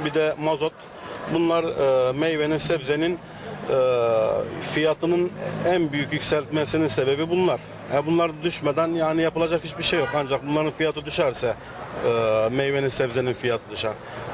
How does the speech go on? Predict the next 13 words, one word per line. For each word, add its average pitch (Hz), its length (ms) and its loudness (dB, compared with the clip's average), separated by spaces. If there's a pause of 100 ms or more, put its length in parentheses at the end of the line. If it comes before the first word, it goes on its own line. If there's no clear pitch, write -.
(480)
Elektrik, 156 520 0 (600)
bugün 156 320 2 (460)
bir 151 200 0
buzhanede 147 640 2 (120)
ortalama 147 640 2 (160)
bir, 147 160 2
e, 123 500 4
meyvenin 143 760 0
buzhane, 143 460 0
e, 151 100 0 (720)
masrafı 139 520 0
otuz - 320 0
kuruşken 147 460 -2